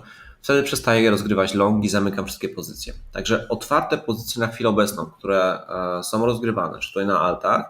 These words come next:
e, i są w tej chwili w stracie, one jeszcze będą w stracie, myślę, e, dzisiaj, jutro. Jeżeli w weekend nic się nie zmieni, te pozycje zostaną po prostu zamknięte na takim, e,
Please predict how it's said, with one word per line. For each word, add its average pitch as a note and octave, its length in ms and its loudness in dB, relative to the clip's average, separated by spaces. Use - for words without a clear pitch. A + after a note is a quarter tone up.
e, F#2 300 2
i G#2+ 40 -6
są B2+ 180 -2
w - 40 -8
tej A#2 140 -2
chwili - 220 -14
w - 40 -4
stracie, A2 520 0
one C#3 280 6
jeszcze A#2+ 260 2
będą A2 260 4
w G#2 40 -2
stracie, F#2+ 560 0
myślę, F#2+ 680 0
e, E2+ 40 -2
dzisiaj, F#2 360 0
jutro. A2 600 0
Jeżeli G#2 580 0
w F#2 120 -10
weekend A#2 440 0
nic A2+ 320 2
się D#3+ 120 0
nie D#3 140 0
zmieni, C3+ 540 2
te C#3 80 -4
pozycje A2+ 480 0
zostaną G2 360 0
po F#2 100 -10
prostu - 260 -14
zamknięte F2 460 -4
na D#2+ 420 0
takim, E2 380 -8
e, D2 60 -6